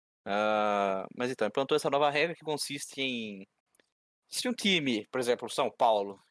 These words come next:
entra com o Crespo no Brasileiro, o Crespo começa a fazer um trabalho ruim, o São Paulo vai lá e demite,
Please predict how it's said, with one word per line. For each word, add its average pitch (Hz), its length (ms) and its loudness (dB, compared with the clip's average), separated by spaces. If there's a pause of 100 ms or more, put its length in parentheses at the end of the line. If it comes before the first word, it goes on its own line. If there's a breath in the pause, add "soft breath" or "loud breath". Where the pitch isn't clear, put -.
entra 120 300 -12
com 131 160 -8
o 127 60 -14
Crespo 143 440 -4
no 123 80 -8
Brasileiro, 123 560 -2
o - 160 -20
Crespo 123 300 -2
começa 120 200 -4
a - 40 -18
fazer 113 120 -4
um 117 80 0
trabalho 127 320 2
ruim, 151 220 -4
o 208 40 -6
São - 180 0
Paulo 147 260 2
vai 143 100 4
lá 143 80 4
e 143 60 2
demite, 135 560 -8